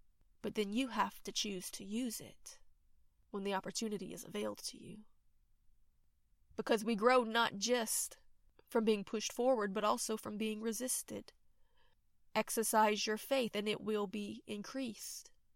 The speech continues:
Do that which is not easy. And when you do achieve, be like-minded, as Paul said, as those who are still striving.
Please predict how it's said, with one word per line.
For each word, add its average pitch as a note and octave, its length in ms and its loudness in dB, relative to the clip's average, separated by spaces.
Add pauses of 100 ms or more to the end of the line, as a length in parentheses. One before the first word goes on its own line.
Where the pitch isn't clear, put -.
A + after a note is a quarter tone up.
(800)
Do B3 240 2
that G#3 240 4
which A3 320 2
is G3+ 340 -4
not F#3+ 440 -10 (580)
easy. G#3 640 -8 (1500)
And G#3 160 -4
when G#3 160 0
you G#3 140 0
do A3 400 -2 (260)
achieve, C#4 720 0 (1080)
be A3 140 2
like-minded, A3 760 4
as G#3 160 2
Paul A3 260 4
said, A#3+ 420 0 (500)
as G#3 200 6
those A#3+ 320 6
who A3+ 220 2
are G#3+ 220 4
still G#3 560 -2 (280)
striving. A3+ 800 -2